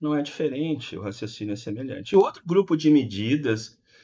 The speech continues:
importantes são as medidas que chamamos tecnicamente, legalmente também, de medidas de proteção coletiva. Então, elas estão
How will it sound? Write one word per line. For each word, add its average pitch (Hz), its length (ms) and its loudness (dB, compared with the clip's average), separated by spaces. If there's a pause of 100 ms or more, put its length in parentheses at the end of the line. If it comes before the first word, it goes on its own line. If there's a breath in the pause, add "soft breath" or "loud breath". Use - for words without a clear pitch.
importantes 139 760 0
são 160 100 0
as 165 80 -4
medidas 156 480 2
que - 80 -16
chamamos 143 480 0
tecnicamente, 127 1120 -8 (160)
legalmente 104 760 -6
também, 110 340 -12 (160)
de 127 140 -4
medidas 170 440 0
de 175 80 -8
proteção 120 500 -4
coletiva. 92 640 -6 (320)
Então, 117 320 6
elas 151 240 4
estão 135 420 0